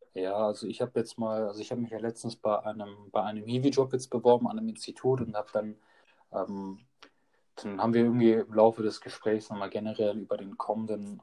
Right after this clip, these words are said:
äh, Universitätsbetrieb im Wintersemester gesprochen und dann hab ich einfach mal gefragt, wie es ausschaut mit der, mit der Präsenzveranstaltung. Und die am Institut meinten halt, das wird relativ sicher online sein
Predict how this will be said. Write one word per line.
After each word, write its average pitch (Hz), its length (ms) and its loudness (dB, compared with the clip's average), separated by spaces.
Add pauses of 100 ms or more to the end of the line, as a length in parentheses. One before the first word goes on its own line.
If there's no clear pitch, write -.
äh, 101 260 -10 (300)
Universitätsbetrieb 113 1040 2
im 107 140 2
Wintersemester 113 640 2
gesprochen 110 500 4
und 104 140 -6
dann 104 140 2
hab 107 100 0
ich 107 140 -6
einfach 107 160 -2
mal 110 120 -2
gefragt, 107 360 -2
wie 113 60 0
es - 120 -2
ausschaut 110 540 -4
mit 104 180 -10
der, 101 260 -4
mit - 100 -16
der 101 60 -6
Präsenzveranstaltung. 113 1000 2 (720)
Und 107 160 -2
die 127 100 12
am 127 100 10
Institut 123 460 4
meinten 117 360 6
halt, 110 360 0 (100)
das - 280 -8
wird 107 140 -2
relativ 107 460 2
sicher 117 640 4
online 117 360 0
sein 113 360 0